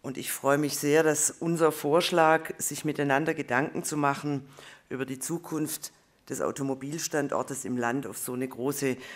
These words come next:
Resonanz gestoßen ist. Und ganz besonders freue ich mich, dass wir mit der Wirtschaftsförderung der Region Stuttgart eine Partnerin gefunden haben, die profund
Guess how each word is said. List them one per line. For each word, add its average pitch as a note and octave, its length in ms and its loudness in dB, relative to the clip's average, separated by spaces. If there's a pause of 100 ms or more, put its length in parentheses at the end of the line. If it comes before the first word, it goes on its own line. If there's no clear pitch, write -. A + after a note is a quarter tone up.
(200)
Resonanz C3 540 2
gestoßen A#2+ 540 -6
ist. - 260 -6
Und B2 140 -6
ganz C#3 180 -2
besonders C#3 460 -2
freue C#3 240 2
ich D#3+ 160 -4
mich, D#3 320 -4 (480)
dass D3 180 -2
wir D#3+ 80 4
mit D3+ 140 2
der C#3+ 100 4
Wirtschaftsförderung D#3 1080 2 (200)
der C3+ 120 -2
Region C3+ 320 -2
Stuttgart D#3 500 -2
eine C3 180 0
Partnerin C#3+ 600 -2
gefunden D3 560 -4
haben, C#3+ 420 2 (540)
die D#3+ 80 -4
profund D#3+ 720 2